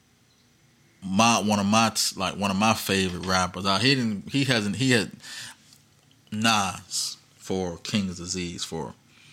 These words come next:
Best Rap Album, Hip Hop Album. And it's his first Grammy after being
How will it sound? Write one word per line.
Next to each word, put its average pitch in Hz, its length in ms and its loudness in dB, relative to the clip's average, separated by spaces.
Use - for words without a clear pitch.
Best 95 560 0
Rap 95 320 4
Album, 80 500 -8
Hip 107 200 -2
Hop 85 180 -6
Album. 78 240 -12
And 120 100 4
it's 117 180 2
his 107 100 0
first 131 280 4
Grammy 123 360 4
after 107 400 2
being 107 640 4